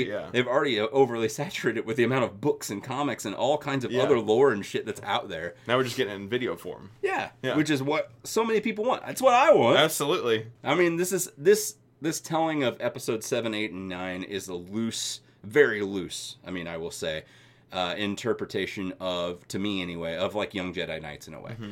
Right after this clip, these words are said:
Speaker 2: You have, like, what would be,
Speaker 1: Yeah, that's
Speaker 2: I, I
Speaker 1: fair.
Speaker 2: feel like Rey and, and Kylo are essentially
Speaker 1: Like
Speaker 2: like,
Speaker 1: Jason
Speaker 2: uh,
Speaker 1: and
Speaker 2: Jason and Jaina.
Speaker 1: Yeah.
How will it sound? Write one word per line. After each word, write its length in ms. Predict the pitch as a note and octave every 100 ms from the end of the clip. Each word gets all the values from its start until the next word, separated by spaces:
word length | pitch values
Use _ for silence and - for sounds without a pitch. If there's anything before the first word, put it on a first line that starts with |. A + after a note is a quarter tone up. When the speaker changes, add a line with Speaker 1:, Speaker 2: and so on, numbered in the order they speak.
| G2
Speaker 2:
You 120 | G#2
have, 160 | A2+ A2
like, 180 | G2+ G2+
what 240 | G2+ -
would 160 | G2 F2
be, 60 |
Speaker 1:
Yeah, 180 | F#2+ F2 -
that's 140 | -
Speaker 2:
I, 40 | C#3+
I 20 |
Speaker 1:
fair. 120 | C#3
Speaker 2:
feel 180 | - F3
like 140 | D3 B2
Rey 480 | G#2+ A2+ A2 A2 -
and, 460 | G2 F#2 F2+ F2+
and 240 | - F#2 F2+
Kylo 600 | G#2 G2 F#2 F2+ F2 -
are 240 | F#2 F2
essentially 840 | E2+ - G2+ F2 G2+ F2+ F2 F2 - - -
Speaker 1:
Like 120 | G#2
Speaker 2:
like, 180 | F#2+ F2+
Speaker 1:
Jason 360 | G#2 F#2+ F#2+ F2
Speaker 2:
uh, 60 |
Speaker 1:
and 220 | G#2+ G#2+ F#2+
Speaker 2:
Jason 300 | A#2 - F#2+
and 100 | E2+
Jaina. 260 | D#2 C#2 -
Speaker 1:
Yeah. 160 | G#2